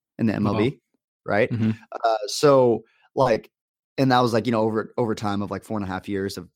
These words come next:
Speaker 1: people that have worked for us. But, like, still,
Speaker 2: Mm-hmm.
Speaker 1: um, with that being said, we had, like, six guys that were, like, hired,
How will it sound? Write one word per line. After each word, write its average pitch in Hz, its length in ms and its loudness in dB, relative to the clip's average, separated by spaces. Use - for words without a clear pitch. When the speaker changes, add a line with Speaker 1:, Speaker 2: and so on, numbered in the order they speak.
Speaker 1:
people 110 200 -6
that 98 80 -4
have 92 100 -8
worked 98 200 -8
for 131 120 0
us. 160 180 0
But, 117 180 0
like, 107 160 0
still, 135 440 0
Speaker 2:
Mm-hmm. 110 160 -2
Speaker 1:
um, 123 220 0
with 123 120 2
that 127 120 4
being 120 140 2
said, 117 200 0
we 113 100 2
had, 117 80 4
like, 113 180 0
six - 240 -6
guys 110 300 0
that 98 100 -4
were, 110 80 -4
like, 101 160 -6
hired, 131 380 0